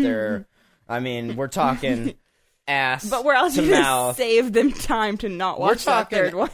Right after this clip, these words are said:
Speaker 2: <laughs>
Speaker 1: ass to mouth to bass to trout to ass to mouth to bass to
Speaker 2: You might
Speaker 1: mouth
Speaker 2: get
Speaker 1: to ass
Speaker 2: gout,
Speaker 1: to
Speaker 2: though.
Speaker 1: trout, right? Like a whole, a whole bunch.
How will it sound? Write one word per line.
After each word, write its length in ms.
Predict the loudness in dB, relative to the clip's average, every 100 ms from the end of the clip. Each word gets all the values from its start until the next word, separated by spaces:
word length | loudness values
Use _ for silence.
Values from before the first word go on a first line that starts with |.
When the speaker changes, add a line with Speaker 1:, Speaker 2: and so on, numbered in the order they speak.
| -8
Speaker 2:
<laughs> 100 | -2
Speaker 1:
ass 380 | 0 0 -4 -10
to 100 | -8
mouth 420 | -4 -2 -2 -6
to 120 | -10
bass 360 | -4 -2 -2 -6
to 100 | -14
trout 500 | -8 -4 -2 -2 -4 _ _ _ _ _ _ _ -14
to 160 | -6
ass 540 | -4 -2 -4 -10 -20 _ _ _ _ _ _ _ _ _ _ _ _ _ _ _
to 80 | -12
mouth 420 | -10 -8 -8 -10 _ _ _ _ _ _ _ -20
to 100 | -12
bass 580 | -8 -6 -8 -14 -20 _ _ _ _ -10
to 60 |
Speaker 2:
You 100 | -6
might 140 | -6 -6
Speaker 1:
mouth 120 | -8
Speaker 2:
get 180 | -10 -10
Speaker 1:
to 80 | -8
ass 260 | -6 -8 -8
Speaker 2:
gout, 160 | -8
Speaker 1:
to 60 | -6
Speaker 2:
though. 40 |
Speaker 1:
trout, 240 | -8 -12 _ _ _ _
right? 340 | -8 -4 -4 -6 _ -8
Like 200 | -6 -6
a 60 |
whole, 540 | -10 -4 0 0 0 _ _ _ -4
a 80 |
whole 160 | 0 2
bunch. 280 | 2 0